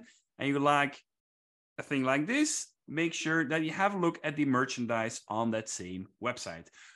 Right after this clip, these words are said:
Don't forget to subscribe on whatever channel you're on. This was the seventeenth episode of Fintech Uncut, and we hope to entertain you, your colleagues, your friends, your connections, and followers, your cats, your rabbits, your dogs very soon again.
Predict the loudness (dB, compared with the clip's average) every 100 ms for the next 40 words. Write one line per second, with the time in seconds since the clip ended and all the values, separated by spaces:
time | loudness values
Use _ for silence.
0 | _ _ 4 4 2 2 2 -2 -8 -6
1 | 2 2 2 0 0 2 0 -4 -6 -4
2 | -2 0 2 0 -4 -14 _ -4 0 2
3 | 2 0 -2 2 2 2 -2 -4 -4 -4
4 | -4 -2 0 -2 -2 -4 -2 -4 -2 -4
5 | -6 0 -2 0 -2 0 0 -2 -4 -4
6 | 0 4 4 2 0 -4 -2 -4 -4 -8
7 | -6 -2 -2 -4 -8 -2 -2 -2 -6 -6
8 | -2 -2 -2 -4 -8 -2 -2 -2 -6 0
9 | 0 0 -6 2 6 6 4 -6 0 0
10 | 0 -4 -4 -4 -6 -6 -2 0 -2